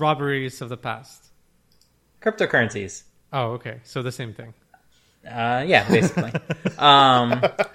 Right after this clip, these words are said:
Speaker 2: so t-, today, as usual, I have four statements for you, all about cryptocurrencies. Uh, specifically, specific cryptocurrencies. Uh, so let's go through them one by one. So number one, one of the first cryptocurrencies,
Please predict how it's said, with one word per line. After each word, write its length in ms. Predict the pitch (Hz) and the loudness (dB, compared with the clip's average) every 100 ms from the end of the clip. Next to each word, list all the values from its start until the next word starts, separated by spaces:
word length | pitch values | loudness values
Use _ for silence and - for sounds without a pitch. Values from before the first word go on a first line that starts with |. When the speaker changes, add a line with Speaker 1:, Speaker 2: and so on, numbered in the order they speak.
| 202 | -2
Speaker 2:
so 560 | - 151 139 139 135 131 - | 6 8 10 8 4 -2 -10
t-, 340 | - 123 104 127 | -6 -4 -6 -4
today, 260 | - 143 147 | 4 8 8
as 140 | 147 | 6
usual, 280 | 131 127 160 | 0 0 0
I 100 | 120 | 2
have 320 | 120 120 113 | 2 2 0
four 160 | - 131 | -4 -6
statements 420 | - 160 165 185 | -4 -6 -8 -12
for 140 | - | -10
you, 260 | 160 202 240 - | -4 -4 -6 -10
all 120 | 113 | -6
about 220 | 113 127 - | -4 -6 -8
cryptocurrencies. 720 | 120 117 123 113 180 226 - _ _ _ - | -8 -6 -8 -10 -10 -12 -16 _ _ _ -10
Uh, 460 | 117 113 110 110 110 | -2 0 0 -4 -6
specifically, 720 | - 139 214 170 123 156 185 - | -10 -6 -2 0 0 -2 -4 -14
specific 640 | - - 190 - 220 - | -16 -4 -2 0 -2 -2
cryptocurrencies. 760 | 131 - 113 113 113 - - - _ _ - | -4 -4 -6 -8 -12 -16 -18 -20 _ _ -10
Uh, 200 | 117 104 | -6 -6
so 120 | 120 | -6
let's 120 | 113 | -6
go 120 | 123 | -6
through 240 | 113 123 113 | -6 -4 -4
them 140 | 113 | -2
one 120 | 110 | -2
by 100 | 107 | -2
one. 240 | 101 131 226 - _ _ _ _ _ | -2 -4 -8 -14 _ _ _ _ _
So 340 | - 147 135 131 | -2 2 4 2
number 240 | 156 156 | 2 4
one, 300 | 120 98 95 | 2 0 -2
one 140 | 143 | 0
of 80 | 190 | 0
the 60 | 135 | 0
first 320 | - 240 - | 2 0 0
cryptocurrencies, 720 | 123 117 107 117 110 139 190 | -6 -4 -6 -8 -6 -8 -8